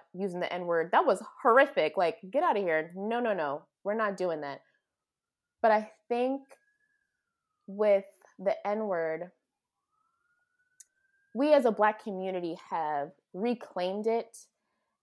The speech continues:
and made it our own, but that's for us. So that's why it's like,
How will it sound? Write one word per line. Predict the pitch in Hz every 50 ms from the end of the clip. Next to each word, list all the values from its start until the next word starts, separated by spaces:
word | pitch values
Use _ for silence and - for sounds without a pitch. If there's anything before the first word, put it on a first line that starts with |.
| _ _
and | - 202 190 185 175 175 165 - 165 175 175
made | 180 185 190
it | 190 180
our | 170 165 151 151 - -
own, | 151 160 165 175 196 202 214 240 - _ _ _
but | - 208
that's | 233 277 381 -
for | - - 170
us. | 160 160 - - - - - - - _ _ _
So | - - 220
that's | 208 214 240 302 - -
why | 302 285 247 220
it's | 226 - -
like, | 214 196 185 180